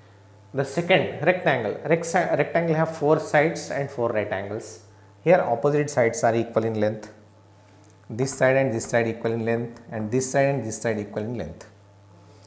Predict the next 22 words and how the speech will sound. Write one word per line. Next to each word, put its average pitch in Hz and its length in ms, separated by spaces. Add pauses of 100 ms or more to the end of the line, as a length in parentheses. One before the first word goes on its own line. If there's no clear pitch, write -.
(180)
And 135 200
after 131 280
that 139 180
four 139 360 (260)
right 110 300
angles, 98 420
one, 120 720
two, 120 400 (240)
three, 117 460
four. 98 380 (520)
Four 143 220
right 127 220
angles 113 400
we 87 100
have. - 200 (720)
How 123 80
many? 147 380 (420)
Four 127 240
right 117 240
angles 110 420
we 92 100
have. 82 240